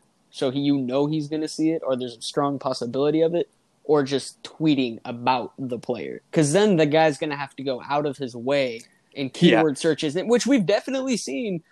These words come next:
Speaker 1: players do that in the past. Um,
Speaker 2: I've actually
Speaker 1: so
Speaker 2: had some, I've had agents, like, be like, "Hey, this isn't happening." Like, I'm like, "Dude, I'm ge-, I'm, <laughs> I'm guessing. I have no idea. Like, I don't have, I'm not, I'm not telling you I know what's happening." <laughs> Like,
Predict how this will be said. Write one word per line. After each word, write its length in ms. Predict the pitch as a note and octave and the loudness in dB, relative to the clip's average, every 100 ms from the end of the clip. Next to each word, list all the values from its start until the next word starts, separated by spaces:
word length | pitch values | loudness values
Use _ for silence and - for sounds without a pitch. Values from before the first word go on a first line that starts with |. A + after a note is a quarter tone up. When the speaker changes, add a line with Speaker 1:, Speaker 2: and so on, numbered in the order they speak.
| _ | _
Speaker 1:
players 400 | - G3+ G#3+ E3+ | -4 0 2 2
do 180 | C#3+ G3+ | 0 -2
that 160 | F#3 E3+ | 0 0
in 80 | D#3 | -4
the 60 | - | -6
past. 600 | F3 D#3 A2 - - - | -4 -4 -4 -16 -18 -12
Um, 320 | D3+ C3+ A#2+ D3 | -8 -8 -2 2
Speaker 2:
I've 120 | D3+ | 4
actually 280 | D#3 C#3+ D3 | 4 2 -2
Speaker 1:
so 40 | |
Speaker 2:
had 100 | C#3 | -2
some, 140 | C#3 - - | -8 -14 -10
I've 120 | C#3 | -6
had 160 | C#3+ - | -6 -6
agents, 680 | C3 C3+ B2 A2+ - - - _ - | -6 -6 -8 -16 -16 -16 -20 _ -16
like, 180 | A#2+ - _ _ _ _ _ - - - | -16 -16 _ _ _ _ _ -20 -20 -12
be 100 | C3+ | -8
like, 200 | A#2 A2+ | -8 -8
"Hey, 240 | - F#3+ C3 | -8 -8 -6
this 200 | D3 - | -8 -6
isn't 240 | A#2+ A2+ | -8 -10
happening." 480 | A2+ - - A2+ A#2+ | -12 -12 -10 -10 -6
Like, 160 | A2 A#2+ | -8 -6
I'm 80 | |
like, 160 | A#2 E3+ | -4 -2
"Dude, 100 | F#3 | 0
I'm 220 | - C3+ | -2 0
ge-, 60 | C3+ D3 D#3+ | 2 2 2
I'm, 140 | E3 - - - | -4 -2 -4 -4
<laughs> 340 | - - _ - | -8 -8 _ -2
I'm 140 | G3 | 0
guessing. 600 | E3 C3+ A#2+ - A2 A2+ | 0 -2 -4 -4 -12 -8
I 100 | B2+ | -2
have 120 | C#3+ C3 | -2 -2
no 240 | B2 A#2+ | -4 -4
idea. 380 | A2+ A#2 A#2 A#2+ | -4 -8 -10 -10
Like, 140 | A#2+ | -6
I 80 | A#2+ | -6
don't 140 | C3 C3+ | -4 -2
have, 160 | - - A#2+ | -2 -2 -6
I'm 100 | C3+ | -4
not, 160 | C3 - | -4 -2
I'm 80 | D3 | -2
not 140 | E3+ - | -2 -2
telling 240 | D3+ D3 | -4 -2
you 120 | B2+ | 0
I 80 | A2+ | 0
know 240 | A2+ A2+ A#2 | -2 -4 -4
what's 220 | A2+ - | -6 -2
happening." 460 | A#2 A#2+ B2+ A2 - | -2 -2 -6 -12 -6
<laughs> 60 | |
Like, 220 | D#3 C#3+ | -4 -4